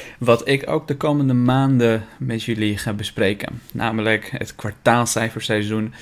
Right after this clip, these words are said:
En dit is het moment waar eigenlijk de hele beurs een beetje voor een kruispunt staat. En de reden dat we voor een kruispunt staan,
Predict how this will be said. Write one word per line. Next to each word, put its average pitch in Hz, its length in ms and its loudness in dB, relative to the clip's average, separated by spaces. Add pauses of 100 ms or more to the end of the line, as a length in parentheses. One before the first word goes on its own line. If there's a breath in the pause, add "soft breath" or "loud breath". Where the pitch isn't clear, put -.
(300 loud breath)
En 110 160 -4
dit 147 220 6
is 135 120 -2
het 131 120 4
moment 127 420 4
waar 120 420 4
eigenlijk 135 380 -2
de 113 60 4
hele 123 200 2
beurs 113 360 2
een 110 100 -2
beetje 113 560 2
voor 110 240 -2
een 107 220 -4
kruispunt 110 560 2
staat. - 280 -6
En 104 100 0
de 110 60 2
reden 143 260 6
dat 135 100 4
we 123 80 0
voor 123 140 -2
een 107 100 -2
kruispunt 131 480 0
staan, 123 380 -4